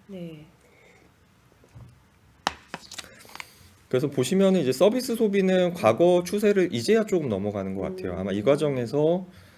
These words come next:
Speaker 2: 아마 앞서 보신 것처럼 이제 구인 건수 늘어나는 게
Speaker 1: 네.
Speaker 2: 서비스 소비가 이제 원래 제 상태,
Speaker 1: 네.
Speaker 2: 예, 돌아가는 과정에서
Speaker 1: 네.
Speaker 2: 좀 회복하는
Speaker 1: 네.
Speaker 2: 흐름에 있고 그 과정에서 뭐 임금도 많이 올라가고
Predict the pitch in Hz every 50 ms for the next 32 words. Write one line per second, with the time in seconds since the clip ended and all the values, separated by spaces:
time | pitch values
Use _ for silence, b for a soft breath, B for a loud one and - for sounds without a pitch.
0 | B B B - 95 104 104 87 85 - - - 143 - 117 107 - 135 127 131
1 | 117 131 - 110 104 120 131 143 156 170 175 175 - - 104 101 - 120 127 143
2 | 147 147 143 - 120 107 98 98 127 135 110 85 85 95 92 87 85 107 107 85
3 | 87 - 180 175 156 143 135 127 - - - _ _ _ _ _ _ _ _ _
4 | _ _ - - - _ _ - - 156 165 202 208 202 185 180 175 156 151 147
5 | 135 135 120 107 104 90 92 101 113 107 - 101 98 117 110 107 - 90 78 -
6 | - _ _ _ 160 165 147 - - _ _ _ - 95 92 85 90 98 98 -
7 | 113 117 127 120 117 113 110 107 - - 87 90 104 98 95 85 87 - 143 196
8 | 208 208 165 165 156 143 135 - 104 101 92 87 90 - 202 208 240 240 - -
9 | 165 131 107 87 85 - 156 165 156 147 139 139 139 - - 147 139 135 127 98
10 | - - - - 147 180 214 208 - 131 120 104 92 92 107 107 98 92 104 147
11 | 185 214 B B B B B B B B - 98 - - 110 120 113 131 127 120
12 | 123 113 95 87 92 95 85 85 87 87 90 87 - - - 120 160